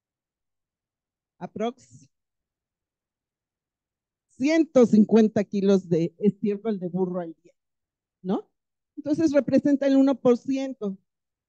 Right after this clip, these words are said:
¿Por qué no nos llega más alimento? Porque me lo revuelven. Necesito esa materia prima para seguir produciendo una composta de buena calidad. ¿Sí?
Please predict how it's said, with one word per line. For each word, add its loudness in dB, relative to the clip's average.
¿Por 0
qué -8
no 2
nos 2
llega -2
más -6
alimento? -6
Porque -10
me -10
lo -4
revuelven. -4
Necesito -4
esa -8
materia -8
prima -4
para -6
seguir -6
produciendo -4
una -12
composta -16
de 0
buena 2
calidad. -8
¿Sí? -6